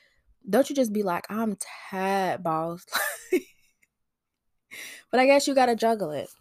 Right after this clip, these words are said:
I guess that's what you gotta do. And I mean, that's where my mind is. If this sounds super chaotic, it is. There's no other way to put it. It is super chaotic.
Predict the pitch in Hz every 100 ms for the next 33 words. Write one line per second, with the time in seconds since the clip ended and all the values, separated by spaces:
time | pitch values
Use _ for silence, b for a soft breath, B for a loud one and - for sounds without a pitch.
0 | - _ - 202 220 - 214 202 196 190
1 | 180 170 170 160 - 233 262 262 220 214
2 | 220 220 208 185 170 170 156 - - 175
3 | 254 262 - - 170 160 175 196 - -
4 | 208 202 202 214 190 160 165 214 226 B
5 | B B B B _ _ - 202 156 -
6 | - - - _ _ _ _ _ _ _
7 | _ - - - - - 180 170 170 175
8 | 180 170 175 320 214 - - 320 320 349
9 | - - 320 302 302 302 277 - - 349
10 | 220 123